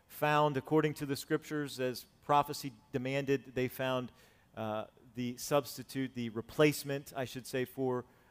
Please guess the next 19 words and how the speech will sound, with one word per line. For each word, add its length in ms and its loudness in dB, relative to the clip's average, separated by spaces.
the 80 -6
betrayer, 460 0
Judas 360 -6
Iscariot. 640 2
And 380 -4
they 160 2
were 120 0
doing 400 0
what 320 10
they 120 6
could 380 4
do 220 0
while 180 4
they 140 4
waited 340 4
for 180 -6
what 260 0
only 260 -6
God 400 -2